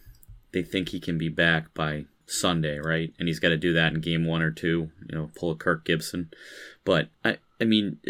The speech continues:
to do that, you'd have to, if he singles, you gotta have someone that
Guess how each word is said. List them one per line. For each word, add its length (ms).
to 100
do 220
that, 360
you'd 160
have 320
to, 100
if 100
he 100
singles, 460
you 140
gotta 140
have 140
someone 440
that 200